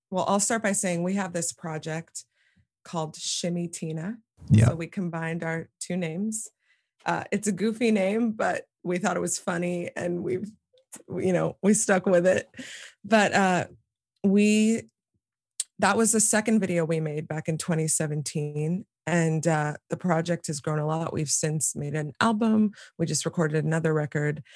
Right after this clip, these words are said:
Speaker 1: But, um, yeah, a consideration for both of us. I think we've stayed away from doing pop songs, um, but, you know, we try to choose even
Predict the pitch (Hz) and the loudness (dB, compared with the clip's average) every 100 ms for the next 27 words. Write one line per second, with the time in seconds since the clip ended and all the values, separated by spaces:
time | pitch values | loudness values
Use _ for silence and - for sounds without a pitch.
0 | - - - _ - 180 160 - 185 170 | -20 -20 -20 _ 2 4 2 2 2 4
1 | - - _ _ _ - 269 247 - 208 | 0 -6 _ _ _ 0 4 6 6 4
2 | 226 202 - 208 196 180 180 185 165 160 | 4 6 4 4 4 4 2 0 0 -2
3 | - _ - - 185 190 220 208 160 156 | -6 _ -10 0 2 4 2 2 0 0
4 | - - - 190 208 196 - - _ _ | -2 -4 0 0 2 0 0 -14 _ _
5 | _ - 220 233 - 220 220 202 185 175 | _ -2 2 4 4 2 2 4 4 4
6 | 180 165 170 160 156 - - _ _ _ | 2 4 2 2 0 -4 -14 _ _ _
7 | _ _ _ _ _ _ _ - 196 170 | _ _ _ _ _ _ _ 0 2 2
8 | - 165 160 170 165 - - 165 151 135 | 2 2 2 0 0 -2 0 0 0 0
9 | - _ _ _ _ - 170 185 165 - | -6 _ _ _ _ -8 2 4 4 0
10 | _ - 185 165 170 170 196 175 147 - | _ 0 4 4 4 2 2 0 0 0
11 | 175 - 202 202 196 165 | 0 0 0 2 2 0